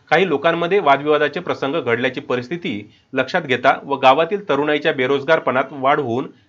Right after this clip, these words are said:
दारूच्या व्यसनाच्या अधीन होऊन आपल्या परिवाराची राखरांगोळी करणाऱ्या दारुड्या व्य-,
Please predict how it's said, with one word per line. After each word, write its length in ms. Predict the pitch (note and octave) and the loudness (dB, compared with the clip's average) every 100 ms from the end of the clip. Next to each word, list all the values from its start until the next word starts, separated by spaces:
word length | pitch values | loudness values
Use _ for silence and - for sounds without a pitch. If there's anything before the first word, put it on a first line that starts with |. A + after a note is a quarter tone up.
| _ | _
दारूच्या 360 | B2+ D#3 D#3 F#3 | 2 2 2 0
व्यसनाच्या 560 | C3 D#3+ D#3+ D#3+ F#3 | 0 0 -2 0 -2
अधीन 280 | - A#2+ E3 | 0 -2 -2
होऊन 260 | B2+ B2 C#3+ - - _ | -4 -4 -6 -10 -20 _
आपल्या 240 | C#3 F#3+ F#3 | -2 0 0
परिवाराची 540 | C#3 D#3 F3+ F3+ G#3+ | 2 2 2 0 -2
राखरांगोळी 640 | A3 C#3+ D3 D3+ C3+ D3 E3+ | -4 2 2 4 2 2 0
करणाऱ्या 360 | B2+ C3 C3+ | 0 2 2
दारुड्या 400 | B2+ A#2 C#3 E3 | 4 2 4 0
व्य-, 160 | F3 | 0